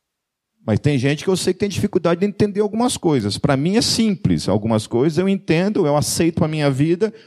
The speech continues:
como verdades da parte de Deus pra minha vida. Amém? Já tive lutas, já tive questionamentos. Hoje eu sou muito bem resolvido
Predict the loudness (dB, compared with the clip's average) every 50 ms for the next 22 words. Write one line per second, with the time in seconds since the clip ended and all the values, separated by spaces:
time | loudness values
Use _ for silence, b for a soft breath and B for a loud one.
0 | B B B -2 0 0 2 2 2 0 0 2 2 2 2 0 0 0 -2 0
1 | 0 2 0 0 0 -4 -6 -4 -2 0 0 0 -2 -2 -2 -2 0 0 0 0
2 | 0 0 0 0 0 0 -2 -4 -4 -10 _ _ _ _ _ -4 -2 0 0 0
3 | 0 -2 -4 B B B B -2 -2 0 0 -2 -2 0 2 2 2 2 2 2
4 | 2 2 0 0 0 0 0 0 0 -2 -2 0 0 0 0 0 0 0 0 0
5 | 0 0 0 0 0 -2 -4 -8 -8 -2 -2 0 0 -2 -2 -4 -2 0 0 -2
6 | -2 -2 -2 0 0 0 0 0 0 0 0 0 2 2 0 0 0 -2